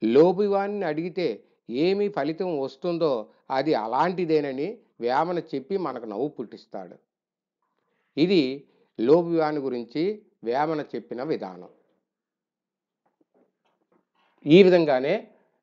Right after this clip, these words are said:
మిగతా సంక్షిప్త ప్రశ్నలకు సమాధానాలు ఉంటాయి, పరిశీలించి చూడండి. ఇది వ్యాస రచనలో రెండో పా-, ప్రశ్నలో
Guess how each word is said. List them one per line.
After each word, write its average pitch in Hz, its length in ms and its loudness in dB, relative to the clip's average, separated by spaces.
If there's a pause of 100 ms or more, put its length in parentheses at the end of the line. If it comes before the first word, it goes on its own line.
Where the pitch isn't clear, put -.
మిగతా 170 360 2
సంక్షిప్త 151 500 -4
ప్రశ్నలకు 127 640 -6
సమాధానాలు 127 600 -4
ఉంటాయి, 123 460 -6 (180)
పరిశీలించి 117 560 -2
చూడండి. 101 480 -10
ఇది 139 520 -4 (180)
వ్యాస 156 300 2
రచనలో 160 440 -2
రెండో 160 540 0
పా-, 151 580 2
ప్రశ్నలో 139 840 -2